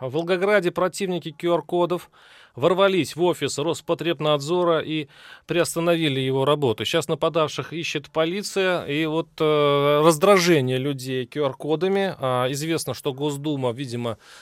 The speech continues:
скоро примет, э, соответствующий закон, по которому, э, те, кто не привились, будут сидеть по домам и в-, заходить только в аптеки, э, и пользоваться только троллейбусами. Вот вызвало уже такой вот ажиотаж. Что вы думаете, Владимир Вольфович?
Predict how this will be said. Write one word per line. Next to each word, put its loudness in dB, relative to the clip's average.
скоро -2
примет, -6
э, -4
соответствующий -6
закон, -6
по -18
которому, -4
э, -4
те, -4
кто -6
не -4
привились, -4
будут -6
сидеть -6
по -4
домам 0
и -6
в-, -12
заходить -8
только -6
в -4
аптеки, -6
э, -12
и -14
пользоваться -6
только -12
троллейбусами. -4
Вот -6
вызвало 0
уже 0
такой -2
вот -2
ажиотаж. 0
Что -4
вы -2
думаете, -4
Владимир -8
Вольфович? -18